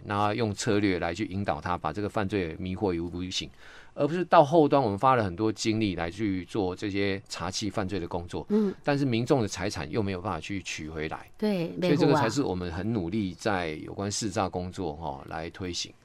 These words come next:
Speaker 2: 是，是。
Speaker 1: 嗯。
Speaker 2: 好，现在我们，呃，从大队长的这个口中呢，了解到说他这个诈骗的财损跟案件的部分哦，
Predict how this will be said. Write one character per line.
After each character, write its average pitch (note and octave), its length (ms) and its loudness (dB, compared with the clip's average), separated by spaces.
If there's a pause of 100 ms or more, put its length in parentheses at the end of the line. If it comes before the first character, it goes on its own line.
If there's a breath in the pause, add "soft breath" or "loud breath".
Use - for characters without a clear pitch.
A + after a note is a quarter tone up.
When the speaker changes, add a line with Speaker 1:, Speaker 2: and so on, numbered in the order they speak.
(240 soft breath)
Speaker 2:
是， F#3+ 220 0
是。 - 160 -2
Speaker 1:
嗯。 - 220 -8
Speaker 2:
好， E3 160 2
现 A3 180 4
在 G#3+ 40 8
我 F#3+ 120 8
们， E3+ 200 8
呃， F3+ 200 2
从 F3+ 400 0
大 G3+ 180 8
队 G3 220 4
长 D#3+ 280 0
的 D#3+ 260 4
这 F#3+ 100 0
个 F#3+ 140 6
口 D#3 180 2
中 F#3+ 180 4
呢， F3 180 6
了 E3+ 140 4
解 D3+ 160 2
到 E3 220 2
说 E3+ 320 0 (220 loud breath)
他 A3+ 120 4
这 G#3 140 4
个 F#3+ 80 2
诈 G3+ 260 6
骗 F3 280 4
的 D#3 100 4
财 D#3 260 2
损 D#3+ 220 2
跟 E3 160 2
案 F3+ 220 4
件 E3+ 200 4
的 D3 80 4
部 D#3 220 2
分 D3 220 4
哦， D3+ 120 4